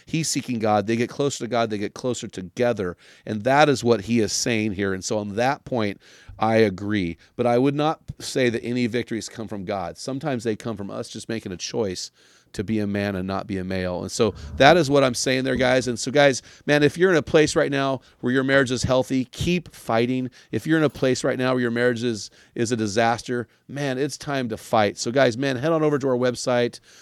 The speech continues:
You've been listening to the Equipping Men in ten podcast with Men in the Arena. Uh, go to men arena dot org, grab our free P D F copy of the three hundred sixty-five day bathroom book for men. When you do, we'll add you to our weekly equipping blast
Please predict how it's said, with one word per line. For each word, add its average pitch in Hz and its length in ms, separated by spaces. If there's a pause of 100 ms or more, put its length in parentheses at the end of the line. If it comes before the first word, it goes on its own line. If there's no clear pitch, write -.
(140)
You've 127 160
been 135 120
listening 139 380
to 135 300
the 113 200
Equipping 120 400
Men 117 140
in 110 80
ten 110 260
podcast 110 600
with 107 160
Men 104 140
in 98 80
the 101 60
Arena. 101 360 (340)
Uh, 107 280
go 131 260
to 139 100
men 135 160
arena 135 280
dot 120 200
org, 131 320
grab 120 280
our 110 240
free 127 400
P 127 200
D 123 460
F 117 160
copy 131 480 (300)
of 110 100
the 104 100
three 127 240
hundred 120 160
sixty-five 113 600
day 107 140
bathroom 110 440
book 107 180
for 107 140
men. 113 280
When 110 120
you 110 80
do, 107 220
we'll 107 160
add 107 180
you 104 80
to 123 160
our 107 140
weekly 113 260
equipping 110 400
blast 117 380